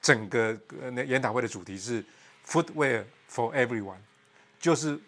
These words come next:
希望我们的鞋子能够为大家而做，不是只为了选手做了。所以他们也希望把，呃，这些新的科技从选手的身上慢慢转化到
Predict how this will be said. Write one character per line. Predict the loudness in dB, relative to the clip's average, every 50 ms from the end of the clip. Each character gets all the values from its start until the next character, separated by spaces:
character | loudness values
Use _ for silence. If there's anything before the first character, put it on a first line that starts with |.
| _ _ _ _
希 | -8 -4 -2 0 2
望 | 4 4 2
我 | 2 -2
们 | -6 -6 -4
的 | -4 -4 -6 -6 _ _ _
鞋 | -6 -4 0 2 4 2 2
子 | 2 -2 -8
能 | -8 -6 -4
够 | -2 -2 -2 -2 -4 -14 _ _ _ -2 0
为 | 0 0
大 | 2 4 6 6 6 6
家 | 4 2 0 0 -4
而 | -8
做， | -10 -10 -10 -10
不 | -4 -2 -2
是 | 0 0 -2
只 | -2 -2 0
为 | 2 2 0
了 | 0
选 | -2 -4 -6 -6 -6
手 | -8 -8 -10 -8
做 | -10 -10 -10 -12
了。 | -18 -20 _ _ _ _ _ _ _ _
所 | 2 4 4
以 | 4
他 | 6 4 4
们 | 4 4
也 | -2 -2 -2
希 | -4 -2 0
望 | 0 0 0
把， | 0 -2 -2 -4 -10 -20 _ _ _ -14 -6
呃， | -4 -4 0
这 | 0 0 2
些 | 2 2
新 | 0 2 2 2 2
的 | 2
科 | 2 2 0 -2
技 | -2 -4 -8 -8 _ _ _ _ _ _ _ _ _ -8
从 | -2 2 2 2 2 0 -4 -6 -8 -8
选 | -8 -4 0 4 4 4 6
手 | 4 2
的 | 2 2
身 | -2 -2 -2
上 | -2 -4 -4
慢 | -2 -4 -2
慢 | -2 -2 -4
转 | -2 -4 -6 -4
化 | -2 -4 -2
到 | 0 0 -2